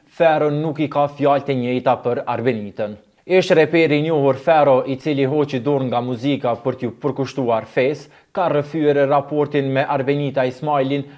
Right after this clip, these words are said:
në një bisedë me banorët e Big Brother vip Kosova, ku ishte i ftuar për të qëndruar disa orë. "E zgjodhe problemin me vajzën sepse e ke bërë edhe publike",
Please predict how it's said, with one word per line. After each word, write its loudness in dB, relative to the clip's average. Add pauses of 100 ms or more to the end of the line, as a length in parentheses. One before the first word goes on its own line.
(140)
në 0
një 2
bisedë -2
me 0
banorët 2
e -4
Big -4
Brother 2
vip -8
Kosova, -4 (360)
ku 0
ishte 2
i 2
ftuar 0
për 0
të -18
qëndruar 0
disa -2
orë. -6 (440)
"E 4
zgjodhe 4
problemin 2
me 2
vajzën 2
sepse 0
e 2
ke 2
bërë 4
edhe 4
publike", -6